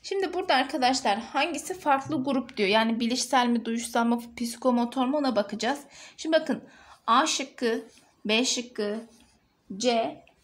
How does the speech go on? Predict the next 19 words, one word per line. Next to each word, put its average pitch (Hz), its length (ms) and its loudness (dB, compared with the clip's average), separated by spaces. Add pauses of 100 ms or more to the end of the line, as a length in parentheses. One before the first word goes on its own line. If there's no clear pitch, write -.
(140)
bir 330 160 2
de - 100 4
arkadaşlar 214 680 0 (120)
E 254 200 0
şıkkı 285 420 -6
bunlar 269 380 0
bilişsel 254 680 0
alanla 185 400 0
ilgilidir. 165 840 -8 (100)
Bilişsel 208 540 -2
alan 185 340 -2 (300)
ama 285 420 4 (360)
D 294 180 4
şıkkı 254 340 0
arkadaşlar 214 680 0 (120)
duyuşsal 247 600 0
alanla 190 400 2
ilgilidir. 180 540 -4
Çünkü 262 500 -2